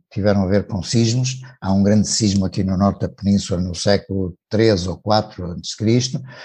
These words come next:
Depois há vários, eh, episódios relacionados com o eclipse do Sol que causaram terrores absolutos, não é? E puseram as pessoas todas a fugir para as igrejas e a confessar-se e a encomendar as suas almas.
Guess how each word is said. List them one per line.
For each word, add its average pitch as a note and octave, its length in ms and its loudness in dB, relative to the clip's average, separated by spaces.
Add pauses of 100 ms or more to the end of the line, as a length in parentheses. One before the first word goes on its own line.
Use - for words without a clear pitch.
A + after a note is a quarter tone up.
(160)
Depois B2 440 2
há A2+ 200 6
vários, A2 600 2
eh, G#2 160 2
episódios G#2 500 0
relacionados G#2 520 0
com - 100 -8
o G2+ 40 2
eclipse G#2 500 -2
do F#2+ 40 -4
Sol G#2 360 0
que A#2 240 -4
causaram G#2+ 800 2
terrores G#2+ 640 0
absolutos, A2+ 640 -2
não G#2+ 180 2
é? B2+ 140 0 (460)
E G#2+ 120 0
puseram G2+ 580 2
as F#2+ 100 -4
pessoas G#2 360 -2
todas G2+ 340 0
a G2+ 80 2
fugir G2+ 280 -2
para G2+ 160 -2
as G2 120 0
igrejas G2+ 600 2
e G2 100 0
a G2+ 60 2
confessar-se G#2+ 760 -2
e F2+ 280 -8
a G2+ 80 -4
encomendar G2+ 460 0
as G#2 120 -2
suas G#2+ 260 0
almas. C#3 320 2